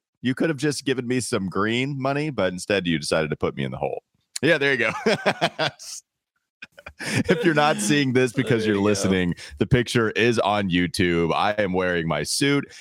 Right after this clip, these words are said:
Speaker 1: It looks so much like Jeopardy. I mean, I'm there.
Speaker 2: <laughs> Okay.
Speaker 1: Ken
Speaker 2: There we
Speaker 1: Jennings
Speaker 2: go.
Speaker 1: is talking to me. All right, we'll move on.
Speaker 2: We had
Speaker 1: Let's
Speaker 2: our
Speaker 1: talk
Speaker 2: fun.
Speaker 1: Let's talk <laughs> enough fun. Let's talk about the lottery results. They came in,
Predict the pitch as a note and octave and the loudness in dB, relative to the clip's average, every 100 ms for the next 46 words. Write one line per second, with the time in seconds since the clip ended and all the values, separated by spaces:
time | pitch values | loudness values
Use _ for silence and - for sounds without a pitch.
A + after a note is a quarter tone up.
0 | - G#3 B3 A3+ A#3+ G#3+ - - - A#3 | -2 -2 0 0 0 0 -4 -2 0 2
1 | A#3 A#3 A3 A#3 - G#3 F3+ F#3+ A3+ - | 4 4 2 2 2 2 2 2 2 4
2 | B3+ A#3+ D3 D#2 - _ B3 E3+ G3+ E3+ | 4 6 4 2 -4 _ -2 0 2 2
3 | A#3 G#3+ D#3+ A#3 E4 F2 C#2+ - _ _ | 0 2 2 2 2 0 -2 -6 _ _
4 | - C4 A3+ G#3 F3 C#3 - B2 B2+ - | -16 -12 -10 -10 -12 -16 -4 -2 -2 -6
5 | F2 - _ _ _ _ _ _ - D3+ | -10 -12 _ _ _ _ _ _ 0 2
6 | F#3+ D3+ G3+ G3 D#3+ - E3+ D3+ B2+ F#2+ | 4 2 2 0 0 2 2 2 0 0
7 | E2 D2+ G#2 G2+ D2 D2+ A#2 F#2+ E2 C#2+ | 2 0 2 2 2 0 2 2 0 0
8 | B2+ C#3+ C3 A2 G2+ - _ _ _ _ | 0 0 0 -2 -4 -10 _ _ _ _
9 | _ _ _ - C#3 - - D#3 C3+ A2 | _ _ _ -4 -2 0 -2 -2 -2 0
10 | G#2+ - E2 C2+ - - D3+ D3+ C#3+ D#3+ | -2 -2 -4 -4 -10 -12 -8 -6 -2 0
11 | C#3 B2 A#2 G#2+ G#2 G2+ F#2+ F#2+ F2+ F#2+ | 0 0 -2 0 0 0 0 0 0 0
12 | F#2 - A2 A#2+ A2+ G#2+ A2 G#2+ G2+ | -2 -2 -4 0 0 2 2 2 0